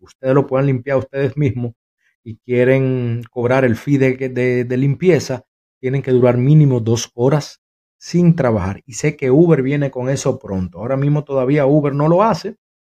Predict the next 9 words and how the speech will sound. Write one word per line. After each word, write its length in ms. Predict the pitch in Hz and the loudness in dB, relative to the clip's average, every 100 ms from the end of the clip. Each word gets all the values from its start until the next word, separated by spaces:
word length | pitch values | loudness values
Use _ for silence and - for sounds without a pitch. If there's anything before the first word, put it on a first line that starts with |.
| - | -6
Uber 160 | 123 | -6
te 120 | 135 135 | -4 -6
paga 300 | 135 143 135 | -2 0 0
tu 100 | 139 | 0
dinero 460 | 135 160 156 - _ - | 2 2 2 -2 _ -2
hasta 1040 | 120 - - 117 117 113 113 110 110 113 | -2 -2 -6 0 2 2 2 0 0 -2
hace 200 | 117 131 | -4 -6
una 160 | 131 131 | -6 -6
semana, 480 | 156 185 143 110 | -2 0 0 -4